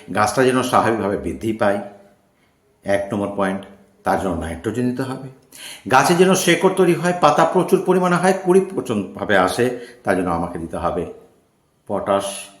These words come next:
এবং গাছটা যাতে হেলদি হয়, কাঠামো শক্ত হয়, ফুল ফোটাতে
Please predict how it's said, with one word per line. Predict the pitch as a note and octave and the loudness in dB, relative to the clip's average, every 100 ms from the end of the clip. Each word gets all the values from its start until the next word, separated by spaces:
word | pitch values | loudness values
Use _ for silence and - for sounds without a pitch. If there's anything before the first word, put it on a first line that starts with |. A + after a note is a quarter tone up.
| _ _ _ _ _ _ _ _ | _ _ _ _ _ _ _ _
এবং | G2+ F#2 E2 | -8 -6 -2
গাছটা | G2+ G2+ A#2+ G2+ | 0 2 0 0
যাতে | F#2+ F#2 | 0 -2
হেলদি | G2+ G2 G#2 F#2+ | -2 0 0 0
হয়, | F2 - | 0 0
কাঠামো | F#2+ - G#2+ G3 - | -4 -2 -2 -2 2
শক্ত | A#2+ - | 0 4
হয়, | F#3+ G2+ - - - - _ _ _ _ | 4 6 4 -2 -12 -20 _ _ _ _
ফুল | G3 F#3+ | 6 6
ফোটাতে | F3 F3 | 4 2